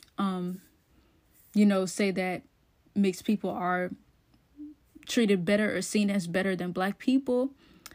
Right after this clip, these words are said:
However, I am not at all comparing mixed privilege to white privilege. Um, I hate when people compare light skin privilege to white privilege, so I wouldn't do the same. You know, a lot of this is mostly, is mostly beauty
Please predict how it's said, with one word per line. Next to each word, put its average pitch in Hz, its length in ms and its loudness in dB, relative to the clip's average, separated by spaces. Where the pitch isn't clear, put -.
However, 226 760 2
I 208 140 2
am 190 160 0
not 196 200 2
at 208 200 0
all 202 200 2
comparing 196 680 -2
mixed 202 320 0
privilege 202 480 0
to - 120 0
white 202 360 0
privilege. 208 580 -2
Um, 190 300 0
I 185 120 -2
hate 202 300 0
when 202 140 2
people 220 360 4
compare 196 420 0
light 185 220 0
skin 208 240 -4
privilege 208 400 0
to - 100 -4
white 196 260 -2
privilege, 190 360 0
so 185 200 -2
I 180 140 0
wouldn't 185 320 2
do 180 140 2
the 170 100 -4
same. 180 480 -4
You 180 120 -2
know, 175 200 -4
a 180 80 0
lot 185 220 2
of 202 100 -2
this 202 300 4
is 185 260 0
mostly, 190 560 -2
is 214 160 4
mostly 220 480 6
beauty 202 640 4